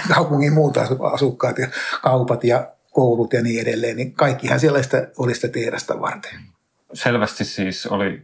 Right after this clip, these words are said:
Speaker 2: tämmöiset yhteiskuntaluokat. Miten se näkyy sitten arjessa? Asu-, ihmiset asuu eri paikoissa.
Speaker 1: Mm, kyllä.
Speaker 2: Miten se muuten näkyy
Speaker 1: No,
Speaker 2: sitten?
Speaker 1: no ensinnäkin kaikkia yle-,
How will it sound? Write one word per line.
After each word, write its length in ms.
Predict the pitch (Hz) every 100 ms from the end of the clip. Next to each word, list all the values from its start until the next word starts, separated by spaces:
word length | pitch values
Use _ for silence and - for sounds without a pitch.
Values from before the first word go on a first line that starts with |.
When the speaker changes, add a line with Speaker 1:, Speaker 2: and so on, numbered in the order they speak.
| -
Speaker 2:
tämmöiset 320 | 101 95 -
yhteiskuntaluokat. 920 | 123 - 107 104 95 92 95 95 - - _ _ _ _ _
Miten 220 | 117 110 -
se 80 |
näkyy 300 | 110 117 110
sitten 260 | 92 95 -
arjessa? 600 | 110 104 85 - - - - _
Asu-, 300 | - 113 120 -
ihmiset 500 | 110 117 113 107 -
asuu 260 | 113 113
eri 200 | 104 107
paikoissa. 580 | - 104 87 101 98 -
Speaker 1:
Mm, 60 | - - -
kyllä. 280 | 131 123 151 - -
Speaker 2:
Miten 400 | 107 107 104 98
se 120 | 104
muuten 480 | 104 113 101 85 80
näkyy 300 | 71 - -
Speaker 1:
No, 40 |
Speaker 2:
sitten? 380 | - 147 147 175 - -
Speaker 1:
no 160 | - 170 175
ensinnäkin 380 | 180 156 135 131
kaikkia 440 | 170 160 - 127
yle-, 220 | 117 120